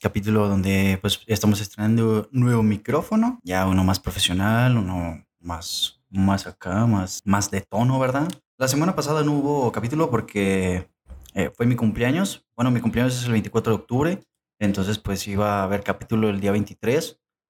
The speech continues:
Pero, pues, como, y como iba a ser mi cumpleaños, la verdad no me quise como que, pues, estresar con el tema este del podcast y así. Entonces dije, "Nah, no voy a hacer capítulo.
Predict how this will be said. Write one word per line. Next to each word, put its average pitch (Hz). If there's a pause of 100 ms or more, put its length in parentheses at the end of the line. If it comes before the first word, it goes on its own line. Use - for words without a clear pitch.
(220)
Pero, 104 (1000)
pues, 98
como, 95 (120)
y 107
como 113
iba 127
a 135
ser 135
mi 147
cumpleaños, 131
la 110
verdad 98
no 110
me 117
quise 113
como 107
que, 87 (300)
pues, 104
estresar 110
con 107
el 90
tema 98
este 101
del 90
podcast 143
y 95
así. 110
Entonces 123
dije, 107
"Nah, 98
no 117
voy 123
a -
hacer 117
capítulo. -